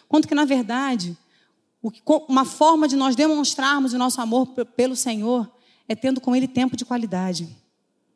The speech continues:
Então, a gente tenta fazer um monte de coisa ao mesmo tempo, só que existe aí uma luta,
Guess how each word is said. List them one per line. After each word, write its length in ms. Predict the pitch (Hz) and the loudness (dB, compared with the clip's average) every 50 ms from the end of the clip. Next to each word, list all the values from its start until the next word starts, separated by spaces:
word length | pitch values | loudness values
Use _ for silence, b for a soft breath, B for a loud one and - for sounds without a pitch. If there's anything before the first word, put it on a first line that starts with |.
| _ b b b b b b - | _ b b b b b b -8
Então, 180 | 220 208 294 | -2 0 0
a 40 | 311 | 0
gente 160 | 262 277 - | 0 -2 -2
tenta 180 | - 302 294 302 | -4 -4 -4 -4
fazer 240 | - - 277 233 277 | -4 -2 0 0 2
um 20 | |
monte 140 | 269 311 359 | 2 0 0
de 60 | 349 | -2
coisa 200 | - - 311 262 | -2 -2 -2 0
ao 40 | 294 | 0
mesmo 240 | 277 269 226 247 247 | -2 -2 -2 -4 -8
tempo, 480 | - - 262 285 302 277 - - 190 170 _ _ B B B B B | -6 -4 -4 -2 -2 -2 -4 -6 -12 -14 _ _ B B B B B
só 140 | - - 285 | -2 -2 -2
que 100 | - 302 | 0 0
existe 340 | 294 247 214 302 330 - - | 0 2 2 2 2 2 2
aí 140 | 311 294 294 | 2 2 2
uma 200 | 320 302 320 320 | 2 2 2 2
luta, 560 | 302 262 277 285 294 294 - - 196 175 | 2 2 2 0 0 -2 -2 -6 -6 -6